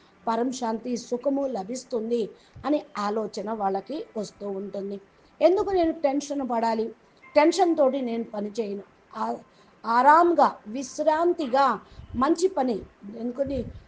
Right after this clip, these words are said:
చేస్తూ దాల్ రోటీ, రె-, రెండు రొట్టెలు, కొంచెం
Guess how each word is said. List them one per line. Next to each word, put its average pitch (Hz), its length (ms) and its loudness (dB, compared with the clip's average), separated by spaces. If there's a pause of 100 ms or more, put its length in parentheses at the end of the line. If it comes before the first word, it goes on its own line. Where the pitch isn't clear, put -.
(160)
చేస్తూ 285 520 4 (300)
దాల్ 262 360 4
రోటీ, 247 380 2 (240)
రె-, 196 480 -6 (340)
రెండు 226 200 -2
రొట్టెలు, 262 420 4
కొంచెం 240 340 -2